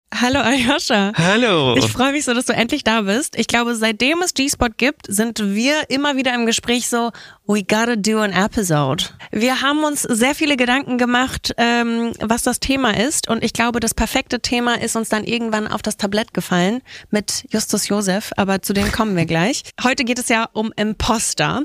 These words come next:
Speaker 2: Hm.
Speaker 1: Und ich habe mich ein bisschen sehr lange damit beschäftigt, woher das denn kommt. Und dann habe ich mich gefragt, wie haben meine Eltern eigentlich Erfolg gesehen? Waren sie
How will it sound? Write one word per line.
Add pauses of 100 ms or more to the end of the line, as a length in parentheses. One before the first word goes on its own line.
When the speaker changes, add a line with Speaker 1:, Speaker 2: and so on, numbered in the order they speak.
Speaker 2:
Hm.
Speaker 1:
Und
ich
habe
mich
ein
bisschen (800)
sehr
lange
damit
beschäftigt,
woher
das
denn
kommt. (240)
Und
dann
habe
ich
mich
gefragt, (300)
wie
haben
meine
Eltern
eigentlich
Erfolg
gesehen?
Waren
sie